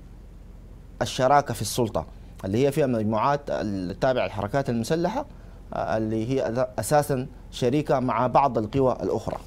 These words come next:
طيب، ال-، المجلس المركزي لقوى الحرية والتغيير هو الآن بصارع أيضا للوصول للسلطة،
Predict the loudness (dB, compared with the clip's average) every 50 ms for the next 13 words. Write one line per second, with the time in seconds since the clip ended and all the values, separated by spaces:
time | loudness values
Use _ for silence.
0 | -14 0 6 8 8 8 8 4 0 -6 -18 -18 -18 -18 -18 -18 -18 -16 -16 -16
1 | -16 -16 -16 -10 -8 -8 -8 -8 -12 -16 -18 -18 -18 -18 -18 -16 -16 -18 -2 4
2 | 6 8 8 8 8 8 8 8 6 4 4 4 2 2 2 4 4 4 4 4
3 | 2 2 2 2 2 2 2 2 2 2 2 2 2 0 0 2 2 2 4 4
4 | 4 4 4 4 4 4 4 2 -2 -4 -6 -4 -2 2 4 4 4 4 4 2
5 | 2 2 2 2 2 0 0 -2 -4 -8 -12 -6 -2 0 0 0 0 0 0 0
6 | 0 0 0 0 0 0 0 0 0 -2 -2 -2 -2 0 0 0 -2